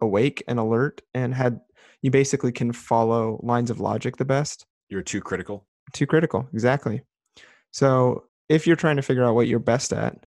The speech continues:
Speaker 1: figure out whether you're a morning person or an evening person. Or there's, there's a third bird as well. I don't remember what it is. But, like, night owls, morning birds, and then there's a third bird,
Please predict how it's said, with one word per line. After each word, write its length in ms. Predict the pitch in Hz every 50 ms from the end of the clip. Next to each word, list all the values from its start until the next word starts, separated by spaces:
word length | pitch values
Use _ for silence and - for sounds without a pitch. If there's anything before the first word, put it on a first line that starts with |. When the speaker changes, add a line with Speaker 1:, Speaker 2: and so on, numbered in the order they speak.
| _ _
Speaker 1:
figure 300 | _ - - 147 147 143
out 140 | 135 135 - -
whether 160 | 131 127 127
you're 180 | 123 123 123 113
a 40 | 113
morning 280 | 117 120 120 120 117
person 400 | 117 - 107 113 - - 113 117 113
or 100 | - 113
an 100 | 110 104
evening 360 | - 98 139 151 143 123 - -
person. 460 | - - - - - - - 139 - _ _ _ _ _
Or 380 | 135 139 135 135 131 - - - _ _ _
there's, 380 | - 143 131 127 120 123 - _ _ _ _
there's 160 | - 135 135 147
a 80 | 143
third 380 | 139 - - 120 120 123 120 120
bird 280 | 127 123 127 131 131
as 160 | 127 113 - 110
well. 400 | 101 98 104 110 120 131 135 - -
I 60 | 120
don't 140 | 123 120 107
remember 280 | 104 110 107 98 92
what 160 | 98 98 98 -
it 100 | - 110
is. 320 | 110 - 123 - - - _ _ _ _ _ _
But, 120 | - 127 120
like, 240 | 120 110 110 - -
night 180 | 143 147 147
owls, 540 | 147 143 139 139 139 139 139 135 - - - _ -
morning 240 | 127 127 127 127
birds, 380 | 120 127 127 123 123 127 120 120
and 140 | - 113 120
then 80 | 113
there's 180 | 113 110 104 110
a 40 | 113
third 280 | - - 104 98 - -
bird, 280 | - 95 104 127 -